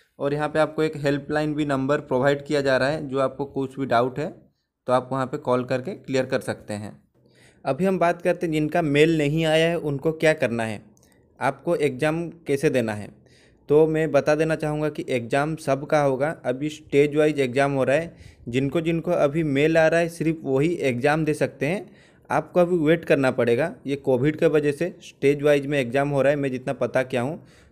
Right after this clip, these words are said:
तो आपको मेल के लिए वेट करिए, आपका भी मेल आएगा तो आप एग्जाम दे सकते हैं।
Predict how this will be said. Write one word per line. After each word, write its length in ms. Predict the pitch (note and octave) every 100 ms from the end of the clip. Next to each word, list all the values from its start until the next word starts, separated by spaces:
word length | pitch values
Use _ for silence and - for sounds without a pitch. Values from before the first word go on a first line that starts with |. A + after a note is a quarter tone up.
| -
तो 60 | C3+
आपको 340 | C#3 C#3 D#3
मेल 280 | C3+ C3+ C#3+
के 100 | D3+
लिए 140 | D3+
वेट 260 | C#3 C#3 C#3+
करिए, 400 | D3+ C#3+ E3+ - - -
आपका 320 | B2 B2 C#3
भी 80 | C#3
मेल 280 | C3 C#3 C#3+
आएगा 260 | B2+ D#3
तो 360 | - - _ C#3
आप 180 | F3 -
एग्जाम 380 | B2 A2 E3+ E4
दे 200 | D#3 C3
सकते 300 | C3 - A2
हैं। 280 | G2+ -